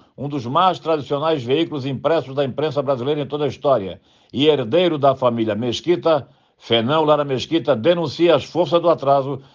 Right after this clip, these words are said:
que estariam apoiando arbitrariedades de ministro do S T F. Mais do que isso, e com toda razão, dispara críticas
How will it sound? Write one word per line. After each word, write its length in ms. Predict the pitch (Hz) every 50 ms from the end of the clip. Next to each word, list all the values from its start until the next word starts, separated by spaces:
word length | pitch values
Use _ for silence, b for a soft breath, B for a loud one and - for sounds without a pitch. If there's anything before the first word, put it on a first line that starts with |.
| b b
que 80 | - 110
estariam 360 | 110 - 131 135 147 160 165
apoiando 600 | 175 165 - 143 135 131 147 156 151 143 147 131 -
arbitrariedades 960 | 135 156 170 170 151 160 135 151 151 156 151 131 110 147 147 147 139 139 127
de 80 | 123 143
ministro 400 | 135 123 127 139 139 135 135 120
do 80 | 123
S 160 | 123 117 92 -
T 100 | 107 101
F. 400 | 95 82 - - 82 71 - _ _ _ _ _ _ -
Mais 360 | - 120 156 180 185 175 160
do 100 | 156 143
que 120 | - 165
isso, 380 | 175 170 - - - 73 67 b b b b
e 100 | - 107
com 180 | 101 - 135 113
toda 260 | - 160 165 165 156
razão, 480 | 156 160 143 139 160 147 127 95 73 b b b b b b b
dispara 500 | 87 110 120 113 - - 147 156 151 139
críticas 680 | - - 160 175 180 170 170 170 175 170 151 127 -